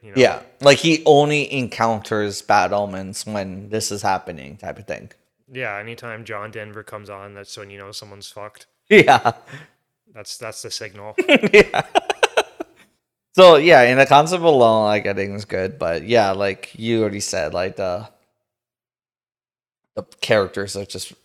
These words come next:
Speaker 2: really fucking bad. They're just literally jobbers at this point.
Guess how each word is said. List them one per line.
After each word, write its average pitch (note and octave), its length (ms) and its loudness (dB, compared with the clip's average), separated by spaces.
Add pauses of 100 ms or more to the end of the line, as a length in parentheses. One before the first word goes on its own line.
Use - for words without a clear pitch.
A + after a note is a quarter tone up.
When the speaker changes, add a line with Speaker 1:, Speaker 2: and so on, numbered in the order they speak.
(400)
Speaker 2:
really G2 240 -6 (320)
fucking G#2 320 -4
bad. G2 340 -4
They're A#2 100 -2
just A#3+ 300 4 (320)
literally D3+ 640 8
jobbers F#2+ 560 0
at G2+ 160 -10
this G#2 120 -16
point. C#2 400 -12